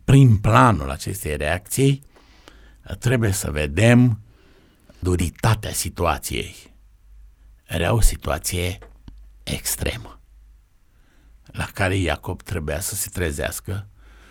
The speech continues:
și să, să înceteze lamentările și văitările și trebuia să se oprească la asta.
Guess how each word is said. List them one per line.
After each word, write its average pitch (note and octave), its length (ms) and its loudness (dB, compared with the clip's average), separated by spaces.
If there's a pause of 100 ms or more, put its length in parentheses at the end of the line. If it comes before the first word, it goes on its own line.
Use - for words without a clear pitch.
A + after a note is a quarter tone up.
(360)
și - 240 -8
să, - 300 -2
să - 460 -4
înceteze F2 680 -4
lamentările E2 1040 -4
și - 220 -6
văitările D#2+ 1000 -6
și C2 520 -8 (2000)
trebuia C#2 320 -4
să - 100 -2
se C#2+ 120 -2
oprească - 440 -8
la - 80 -10
asta. - 280 -14